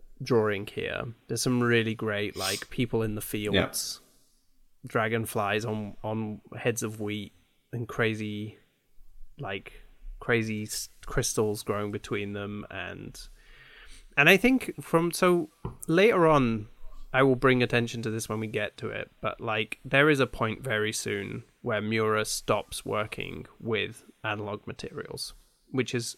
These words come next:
Speaker 1: is a big part
Speaker 2: Yeah.
Speaker 1: of why I think you are saying peop-, other people were drawing it. But from my research,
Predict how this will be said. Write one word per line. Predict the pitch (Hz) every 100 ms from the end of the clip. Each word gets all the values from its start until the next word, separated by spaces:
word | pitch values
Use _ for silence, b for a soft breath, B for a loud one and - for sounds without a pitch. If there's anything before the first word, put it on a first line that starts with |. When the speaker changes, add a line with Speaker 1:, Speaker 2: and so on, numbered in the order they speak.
| -
Speaker 1:
is | -
a | 135
big | - 151 -
part | 139 113
Speaker 2:
Yeah. |
Speaker 1:
of | 123
why | 117 120 117
I | 120
think | - 107 - -
you | 113 113 104 95
are |
saying | 104 101 98 101 104 - _ _ _ _ -
peop-, | 131 -
other | 139 139
people | 135 113
were | 98
drawing | 92 92
it. | - b b b
But | 151
from | - 214
my | 214
research, | 160 165 180 - - - - -